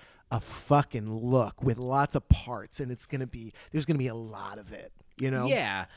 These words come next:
Speaker 2: I feel like in India Farah, like, a show, I'm sure she puts on a great show. We saw that from the talent show. I'm
Speaker 1: Mm-hmm.
Speaker 2: sure she's really entertaining. She gives you a lot to look at. Um, no doubt.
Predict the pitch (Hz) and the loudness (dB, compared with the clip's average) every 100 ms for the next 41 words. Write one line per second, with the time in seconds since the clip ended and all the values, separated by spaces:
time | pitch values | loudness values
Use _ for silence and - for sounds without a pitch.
0 | - 202 214 247 208 196 185 196 170 175 | -2 0 0 -2 0 -2 -2 -4 -2 -2
1 | 160 - 151 143 127 113 98 - 101 - | -2 -4 0 0 0 -2 -4 -4 -6 -4
2 | - 190 196 196 196 156 127 - 143 127 | 2 4 6 4 4 2 -2 0 0 0
3 | - 104 123 - 107 95 - 98 92 - | -6 -6 -6 -4 -4 -4 -4 -2 -2 -4
4 | 90 78 95 - 131 123 - 117 98 104 | -6 -6 -6 0 0 0 -4 -6 -6 -4
5 | 87 82 - 85 69 - 185 190 208 196 | -6 -6 -8 -8 -8 -10 -6 0 4 4
6 | 175 131 139 104 113 131 143 139 131 - | 2 0 -2 -2 0 2 2 0 -2 -4
7 | 117 113 113 113 104 _ _ - 107 90 | -2 0 0 -2 -6 _ _ -2 -2 0
8 | 101 95 98 113 - 117 104 - 101 95 | 0 0 2 0 -2 -2 -2 0 0 0
9 | 92 92 - _ _ _ 107 107 95 85 | 0 -4 -8 _ _ _ -2 0 0 -6
10 | 65 151 160 156 120 87 58 | -8 -2 4 4 4 0 0